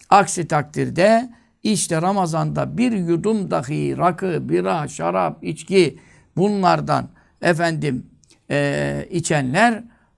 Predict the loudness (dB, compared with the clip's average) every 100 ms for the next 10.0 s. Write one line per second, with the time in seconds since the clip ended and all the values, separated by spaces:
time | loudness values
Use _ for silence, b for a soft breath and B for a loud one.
0 | _ -8 -4 -2 0 2 2 2 0 0
1 | 0 -2 -4 -4 -4 -4 -4 -4 -4 -4
2 | -6 -8 -8 -8 -6 -4 -2 -2 -2 -2
3 | -2 -4 -2 -2 -4 -4 -2 -4 -2 2
4 | 4 2 -4 B B B -2 2 2 2
5 | -2 -2 -2 0 0 0 -4 -2 0 0
6 | 0 -4 -4 -2 -2 -4 -2 -2 2 0
7 | 0 b b -4 -2 -2 -2 -4 -4 -6
8 | -2 -2 -2 -4 -4 -10 b -6 0 0
9 | 0 -4 -2 -2 0 0 0 0 -2 -2